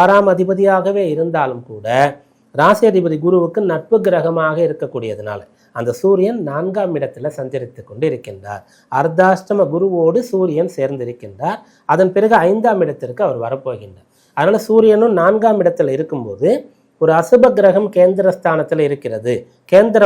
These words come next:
பலம் ஏற்படுகிறது, பத்தாம் இடத்தை அவர் பார்க்கிறார் அப்படின்றதுக்கெல்லாம். அதனால வேலை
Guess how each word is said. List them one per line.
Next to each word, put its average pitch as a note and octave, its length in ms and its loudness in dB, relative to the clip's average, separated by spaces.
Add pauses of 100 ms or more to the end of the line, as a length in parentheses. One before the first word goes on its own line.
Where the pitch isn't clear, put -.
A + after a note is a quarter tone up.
பலம் F3 260 4
ஏற்படுகிறது, A#2+ 640 -4 (340)
பத்தாம் G#3+ 360 2
இடத்தை F#3 260 0
அவர் C3 120 0 (100)
பார்க்கிறார் C3+ 500 0
அப்படின்றதுக்கெல்லாம். D#3 600 -4 (340)
அதனால G3+ 440 4 (400)
வேலை A#3+ 260 4